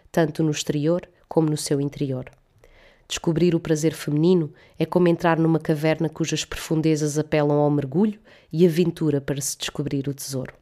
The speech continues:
Mergulhar no prazer feminino pode ser uma das experiências mais profundas que um ser humano pode ter,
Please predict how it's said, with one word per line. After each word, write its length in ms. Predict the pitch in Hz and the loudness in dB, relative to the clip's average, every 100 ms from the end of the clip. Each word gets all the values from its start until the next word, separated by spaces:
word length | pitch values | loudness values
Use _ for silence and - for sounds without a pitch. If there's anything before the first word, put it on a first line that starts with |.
| _ _ - - - _ 143 | _ _ -20 -20 -20 _ -4
Mergulhar 500 | 143 156 151 156 143 | -2 0 2 2 0
no 120 | 143 | -4
prazer 340 | 147 139 147 | -4 -2 -2
feminino 580 | - - 143 160 170 151 - - | -2 -4 0 2 0 -2 -12 -18
pode 220 | - 151 156 | -4 -4 0
ser 160 | 160 | 2
uma 160 | 160 160 | 4 2
das 140 | 160 | 0
experiências 480 | - 156 156 - 160 | -4 -2 -2 -2 -2
mais 260 | 160 165 - | 0 0 -2
profundas 600 | 175 - 165 156 143 - | -6 -2 0 0 -2 -4
que 120 | - | -6
um 60 | |
ser 200 | 147 151 | -2 -2
humano 280 | 147 143 139 | 0 0 -2
pode 340 | 139 143 135 - | -4 -6 -6 -6
ter, 260 | 139 131 | -4 -4